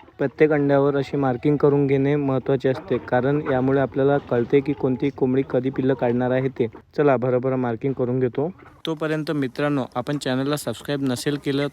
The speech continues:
तर चॅनलला सबस्क्राईब करा, बेल आयकॉन प्रेस करा, आणि आपल्याला गावरान कुक्कुटपालनविषयी काही माहिती हवी असल्यास किंवा काही समस्या असल्यास आपल्या कमेंट बॉक्समध्ये सांगायला विसरू नका, जेणेकरून मी तुमच्या प्रत्येक, अ, प्रश्नाचे उत्तर देऊ शकेल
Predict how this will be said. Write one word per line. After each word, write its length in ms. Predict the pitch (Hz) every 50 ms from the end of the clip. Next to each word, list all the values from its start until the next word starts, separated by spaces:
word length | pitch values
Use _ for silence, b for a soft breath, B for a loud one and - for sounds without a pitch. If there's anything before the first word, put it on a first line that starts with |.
| -
तर 60 | 147 139
चॅनलला 460 | 117 - - 127 127 131 139 147 139
सबस्क्राईब 420 | - - 117 - - - 139 135 117 - -
करा, 200 | 143 131 139 139 147 - - - 135
बेल 140 | 123 120 123
आयकॉन 260 | 127 120 - 143 135
प्रेस 320 | - - 123 135 139 -
करा, 300 | - - 147 143 143 147 - - - - -
आणि 200 | 147 147 151 147
आपल्याला 380 | 139 123 - 139 139 139 143
गावरान 360 | 131 131 127 123 127 135 139
कुक्कुटपालनविषयी 880 | 135 - 135 - 139 131 - 139 131 135 135 139 135 123 - - 139 139 -
काही 160 | - 131 135
माहिती 360 | 135 127 123 123 120 - - 139
हवी 240 | 135 131 123 131
असल्यास 560 | 135 127 - - - 131 131 135 135 - - - -
किंवा 200 | 135 131 135 135
काही 220 | 131 - 131 135
समस्या 560 | 139 131 - - 123 123 127 - - - 139
असल्यास 500 | 131 123 - - - 131 135 139 - - - - - -
आपल्या 240 | 123 - 139 139
कमेंट 340 | - - 123 127 127 131 127
बॉक्समध्ये 500 | 131 127 - - 147 135 131 127 131 143
सांगायला 440 | - - 143 123 117 120 123 131 135
विसरू 320 | 131 123 120 - - 135
नका, 260 | 131 127 110 - 120 113 B B B B B B B B -
जेणेकरून 420 | 135 139 139 135 147 139 143 147 147
मी 100 | 147 135
तुमच्या 300 | - 139 135 - 147 -
प्रत्येक, 560 | - 123 117 - - 143 143 135 - - 143
अ, 240 | 135 131 131 131 127 120 -
प्रश्नाचे 540 | 127 123 - - 143 135 131 120 143 139
उत्तर 300 | 139 131 120 - - 139
देऊ 200 | 131 127 131 135
शकेल 360 | 131 - - 131 - 139 147